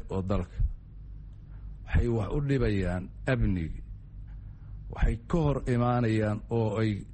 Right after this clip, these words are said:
caqabad ku noqonaysaa doorashooyinkii iyo ka gudubkii marxaladdan kala guurka ahi oo loo gudbi lahaa weji cusub oo dalkaas, si ummaddu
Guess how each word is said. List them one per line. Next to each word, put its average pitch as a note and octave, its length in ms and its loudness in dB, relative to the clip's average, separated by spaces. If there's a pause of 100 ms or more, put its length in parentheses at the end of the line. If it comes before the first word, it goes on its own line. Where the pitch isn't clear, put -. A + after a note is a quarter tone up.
(540)
caqabad B2 440 4
ku D3 140 0
noqonaysaa G#2+ 760 4 (640)
doorashooyinkii A#2 1300 4 (200)
iyo A2 300 2 (100)
ka A#2+ 160 2
gudubkii A#2+ 840 2 (220)
marxaladdan G#2 920 0
kala G2+ 300 2
guurka A2+ 500 0
ahi F#2+ 220 0
oo A2 160 0
loo C#3 240 2
gudbi B2+ 420 0
lahaa E2+ 300 -2 (160)
weji A#2+ 340 -2
cusub A#2 440 -2
oo F2+ 180 -2
dalkaas, G#2 500 0 (340)
si - 200 0
ummaddu B2 380 2